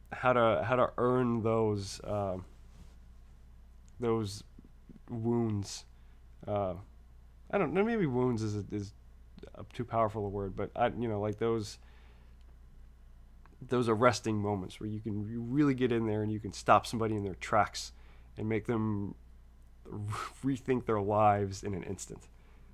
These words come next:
Uh, I, you know, something to aspire to. Anyway, uh, these are, I'm gonna read, uh, two poems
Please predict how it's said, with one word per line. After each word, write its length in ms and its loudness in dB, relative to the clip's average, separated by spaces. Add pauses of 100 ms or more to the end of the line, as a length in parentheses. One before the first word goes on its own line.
(320)
Uh, 240 -2 (2500)
I, 80 -12 (180)
you 120 6
know, 200 4 (580)
something 340 4
to 160 6
aspire 380 2
to. 180 -6 (440)
Anyway, 400 8 (840)
uh, 260 12
these 300 4
are, 520 10 (100)
I'm 100 2
gonna 120 6
read, 560 4 (460)
uh, 600 8
two 140 -2
poems 580 4